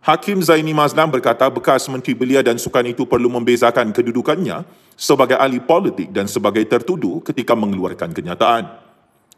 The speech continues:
Kata Hakim, "Saya memahami kesusahannya tetapi beliau tidak boleh mencampur adukkan semua sebagai seorang ahli politik dan tertuduh.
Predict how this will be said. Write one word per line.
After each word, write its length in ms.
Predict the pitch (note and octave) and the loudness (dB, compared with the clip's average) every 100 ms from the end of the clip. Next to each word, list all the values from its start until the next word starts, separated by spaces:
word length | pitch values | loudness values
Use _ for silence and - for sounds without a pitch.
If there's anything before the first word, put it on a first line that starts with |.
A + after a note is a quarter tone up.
| - | 0
Kata 320 | D3+ D3+ E3+ | 2 4 2
Hakim, 400 | C#3 - B2 F2 - _ _ _ _ _ _ | 0 -4 -4 -4 -8 _ _ _ _ _ _
"Saya 320 | - G3+ C#4+ | -2 0 0
memahami 480 | F#3 D#3 D#3+ D#3+ E3 | 2 2 2 0 0
kesusahannya 720 | E3+ - D#3+ E3 F#3+ D3+ G2+ | -2 0 0 0 0 -2 -2
tetapi 320 | B2 A#2+ B2 | 0 0 -2
beliau 400 | A2 A2+ D3 F#3 - | -2 2 4 4 2
tidak 240 | A#2+ A2 | 0 2
boleh 240 | A#2 C#3 B2+ | 4 2 0
mencampur 480 | A2 B2+ A2+ A#2 | 0 0 0 0
adukkan 480 | A#2 A2 A#2 - G#2+ | 2 2 0 0 0
semua 560 | G#2+ B2+ C#3+ E3+ - - - _ | 0 -2 0 0 -2 -8 -20 _
sebagai 480 | - - C#3+ D#3 F#3+ | -12 0 2 4 4
seorang 400 | D3+ B2 C3 A#2+ | 4 2 2 2
ahli 160 | A#2+ B2 | -2 0
politik 480 | A#2+ A#2 A#2 C3+ | 2 2 0 -4
dan 160 | - F#2+ | -4 -6
tertuduh. 560 | F2+ F#2 C#3+ D3+ F#2 | -4 -2 -2 0 -2